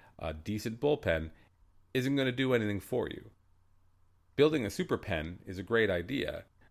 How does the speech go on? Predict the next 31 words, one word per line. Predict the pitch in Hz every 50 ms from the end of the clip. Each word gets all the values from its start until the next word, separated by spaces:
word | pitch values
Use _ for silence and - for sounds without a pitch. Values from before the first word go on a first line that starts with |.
| _ -
but | - 90 -
having | - - - 139 151 151 151 127
a | 110 101
good | 92 117 113 101 -
team | - - 151 139 110 92 85 87 85 -
to | - - 101 87 - - - _ - _ -
then | 98 98 90 87 85 -
leverage | 78 90 113 143 156 135 117 87 - -
that | 92 80 69 -
super | - 98 - - 73
pen | - - 80 76 78 - -
is | 123 120 104 104 -
a | 120
much, | 113 113 123 123 120 - - - - -
much | 113 104 95 - - - - -
better | - 87 85 80 71 -
idea. | - - - - - 58 - - - - - - - -
So | - - 92 87 90
if | 87 80 -
trading | - - - 113 127 151 156 135 95 82 82 98 120 - _ _ _ _ _ _ _ -
this, | 85 82 76 - - - - _ - - - -
you | -
know, | - 69 71
likable | 71 71 76 85 85 - 92 92 95 92
and | 80 76 76 71
very | 82 85 85 87 87
young | 85 85 82 87 101 98
and | 80 76 76
very, | 71 73 85 87 95 101 98 90
very | 78 82 76 73 71 71
effective | 67 - - - - - 71 67 - - -